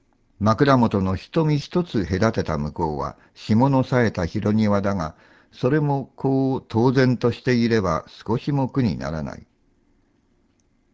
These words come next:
万事が京都の自分の蔵子にいた時と比べれば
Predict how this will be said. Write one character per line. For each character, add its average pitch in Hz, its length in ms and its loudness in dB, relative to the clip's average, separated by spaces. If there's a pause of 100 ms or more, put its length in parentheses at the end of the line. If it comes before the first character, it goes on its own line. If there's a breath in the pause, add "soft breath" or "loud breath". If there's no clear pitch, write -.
(760)
万 110 220 2
事 92 120 -2
が 87 120 0
京 120 240 0
都 101 120 0
の 85 120 0
自 90 160 -4
分 120 220 0
の 107 160 2
蔵 123 200 2
子 92 140 -10
に 78 160 -2
い 78 40 -8
た 92 180 -4
時 95 220 -8
と 92 140 -4
比 85 120 -6
べ 87 220 -2
れ 92 120 -2
ば 76 260 -6